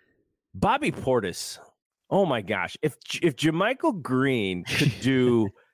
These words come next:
Speaker 1: one fourth of what Bobby Portis does for the Bucks, gosh, that would be so
Speaker 2: Tell me,
Speaker 1: helpful.
Speaker 2: tell me, P B J doesn't look, feel like he could, like, do that at some point.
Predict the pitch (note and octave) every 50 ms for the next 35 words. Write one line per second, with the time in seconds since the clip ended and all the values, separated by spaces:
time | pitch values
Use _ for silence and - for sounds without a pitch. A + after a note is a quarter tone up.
0 | _ _ _ _ _ _ _ _ _ _ G2 G#2 A2 A#2 A#2+ D3 E3+ F#3 G3+ G#3+
1 | G#3 G#3 G3+ - - - - F3 E3 D#3 C3 A2+ G#2 F#2 - - - - A#2+ G#2
2 | - A2+ A#2 A2+ - - - G#2 G#2 G#2 A2 G#2+ - - - G#2+ G2+ G2 F2 -
3 | - - F#2 E2 E2 E2+ E2 E2+ - - - - - G2 F2+ E2+ E2+ D#2+ D#2+ -
4 | - - G2 E2 - - F2+ E2 D#2 - - - - - - C#3+ C#3+ C#3+ C3+ A2+
5 | G2+ - - - B2 E2 E2+ F2+ F2+ F#2+ - - - A#2 G#2+ G3+ A3 C4+ E4 E4
6 | D#4 D4+ D4 C4+ - - - B3 B3 C#4 C#4 C#4+ C#4+ A#3+ - - G#3+ A3+ G#3 A3
7 | F3+ D3+ F3 F#3 F#3 E3+ E3 D#3+ D3 D#3+ D3+ D#3 D3 D3+ - _ - - - -
8 | D#3 D#3+ D#3 D3+ C#3+ C3 - D#3 C#3 A2+ C#3 C3 A#2 B2+ B2 A#2+ G#2+ G2+ A#2+ A2+
9 | G#2+ G2 F#2+ F#2 F2+ F2 G2 - E2 F2 F#2 - - - - -